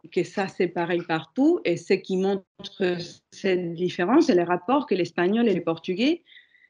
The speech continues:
euh, vont avoir avec les langues locales, ce qui va articuler une intonation particulière. Donc, c'est plutôt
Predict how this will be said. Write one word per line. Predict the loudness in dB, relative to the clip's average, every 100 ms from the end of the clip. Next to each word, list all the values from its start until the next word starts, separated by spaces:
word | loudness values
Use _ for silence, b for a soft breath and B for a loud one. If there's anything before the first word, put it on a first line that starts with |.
| _
euh, | 2 4 4 2
vont | 4 4
avoir | 6 4 4 2
avec | 2
les | 4
langues | 4 2
locales, | 2 0 0 0 -2 -4
ce | -6
qui | -2 2
va | 2
articuler | 2 -4 -16 -8 0 4 4 2
une | 0 0
intonation | 0 0 -2 0 2 2
particulière. | 2 -4 -6 -2 2 2 0
Donc, | -2 -2 0 -2
c'est | -2 -2
plutôt | -2 -2 -4 0 4 4